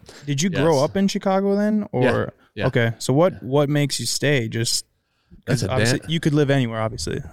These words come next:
Speaker 2: That's a really good question. I, I don't even, I think it's fall. Like, I love fall so much that end
Speaker 1: I
Speaker 2: of
Speaker 1: agree.
Speaker 2: August to early September is, like, I can sit out on my,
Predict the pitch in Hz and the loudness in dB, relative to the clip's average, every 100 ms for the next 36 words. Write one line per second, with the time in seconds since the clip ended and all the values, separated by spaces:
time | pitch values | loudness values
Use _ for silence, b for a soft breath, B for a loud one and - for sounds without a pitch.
0 | - - 123 123 104 107 104 104 - 95 | -6 -2 2 2 2 0 -2 -6 -2 -2
1 | - 90 98 98 104 101 92 107 104 143 | -2 -2 -2 0 0 0 -2 -2 0 0
2 | 131 - - 95 82 87 104 101 95 98 | 0 -2 -2 0 0 -2 -2 0 0 -2
3 | 107 - 101 101 98 95 85 - - 98 | -2 -2 -2 0 0 0 0 -2 -2 0
4 | 95 - 110 110 131 120 113 101 101 117 | -2 -2 -4 0 2 2 0 0 0 -2
5 | 113 - - 101 101 107 104 - 98 95 | -4 -4 -4 0 0 2 -2 -2 -4 0
6 | 113 98 101 92 90 - _ _ _ _ | 0 0 -2 0 -2 -6 _ _ _ _
7 | _ - 101 98 95 87 - 113 117 110 | _ -4 -2 0 0 -2 -2 0 2 0
8 | 104 98 95 | 0 0 -2